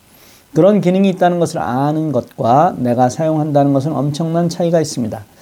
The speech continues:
실패한 사람들의 변명은 늘 "나도 알았는데"입니다. 아는데 하지 못하는 것은 모르는 것보다 더 좋지 않습니다. 오늘 한번 시도해 보시죠. 그리고 시행착오를 거쳐 성공하시기 바랍니다.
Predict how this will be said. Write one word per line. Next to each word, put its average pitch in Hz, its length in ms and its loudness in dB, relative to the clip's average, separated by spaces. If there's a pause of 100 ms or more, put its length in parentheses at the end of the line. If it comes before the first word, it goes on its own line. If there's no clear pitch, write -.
(340)
실패한 220 380 2
사람들의 220 440 4
변명은 151 640 0
늘 185 380 2 (160)
"나도 120 380 -2
알았는데"입니다. 113 840 -2 (540)
아는데 175 360 4
하지 202 200 4
못하는 208 360 0
것은 196 320 0
모르는 156 360 0
것보다 143 600 2 (100)
더 127 320 2
좋지 131 420 -8
않습니다. 110 500 -10 (540)
오늘 160 220 4
한번 165 240 2
시도해 196 300 0
보시죠. 143 420 -4 (500)
그리고 165 300 4
시행착오를 226 640 2
거쳐 135 500 0
성공하시기 131 720 -6
바랍니다. 110 540 -6